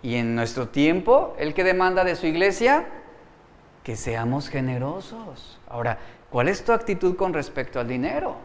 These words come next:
¿Retienes o eres generoso? Ahora, yo no te estoy diciendo que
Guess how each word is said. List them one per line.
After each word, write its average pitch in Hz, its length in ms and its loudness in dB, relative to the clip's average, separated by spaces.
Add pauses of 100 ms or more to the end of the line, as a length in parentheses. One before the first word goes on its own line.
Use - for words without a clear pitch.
¿Retienes 175 880 0 (1040)
o 107 120 -4
eres 117 220 -4
generoso? 175 640 -4 (1120)
Ahora, 113 140 -2
yo 117 80 -2
no 180 100 -2
te 240 80 -2
estoy 254 160 -2
diciendo 233 380 4
que 151 760 4